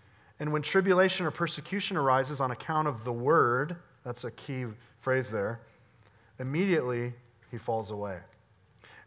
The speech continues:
As for what was sown among thorns, this is the one who hears the word," but he's American. <laughs> "The cares of the world and the deceitfulness of riches choke the word,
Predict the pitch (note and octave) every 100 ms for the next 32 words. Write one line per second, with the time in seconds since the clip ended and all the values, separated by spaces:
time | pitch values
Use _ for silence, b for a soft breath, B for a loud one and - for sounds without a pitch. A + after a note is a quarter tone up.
0 | - F#3 A#3+ - G#3 G3+ E3+ - F#3+ F#3
1 | E3 C#3+ C3+ - G3+ C#3 C3 C3+ G3 A#3
2 | E3 D3+ C#3+ C3 D#3 D3+ B B - F#3+
3 | C#4 A#3+ G3+ E3 C#3 D3+ C4 - - b
4 | b b b - B2+ E3 G#3 - - -
5 | - E3 F#3+ G#3+ A#3 - C3+ G2 - D#3
6 | C#3+ - B B - C#3 - F3+ F3 G3
7 | G3+ F3 D#3+ D#3 C#3 C3+ C#3+ D#3 D#3+ D#3
8 | C#3 C3 B2 A#2 - D#3 - D3 C#3 C3+
9 | B2+ A2 A2 D3 - A#2+ C#3+ F#3 - -
10 | _ _ _ _ _ - A#2+ A#2+ C3 B2+
11 | C3 G2